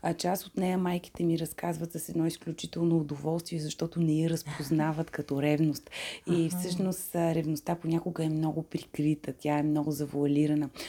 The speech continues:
Speaker 1: Много трудно може да се интерпретира като такава, ако човек не се е образовал, ако не е чел, ако не е слушал предавания,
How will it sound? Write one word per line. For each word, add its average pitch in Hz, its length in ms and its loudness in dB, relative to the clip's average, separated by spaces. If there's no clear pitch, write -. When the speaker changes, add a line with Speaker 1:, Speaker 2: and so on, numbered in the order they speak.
Speaker 1:
Много 170 200 4
трудно 175 340 4
може 165 220 4
да 151 80 -8
се - 120 0
интерпретира 156 640 0
като 147 200 -4
такава, 156 400 0
ако 151 140 -2
човек 156 360 -4
не 156 60 0
се 151 160 -2
е 156 40 0
образовал, 151 760 0
ако 165 260 2
не 170 180 10
е 165 80 6
чел, 170 360 8
ако 165 180 0
не 175 120 6
е 180 40 4
слушал 185 340 2
предавания, 175 680 4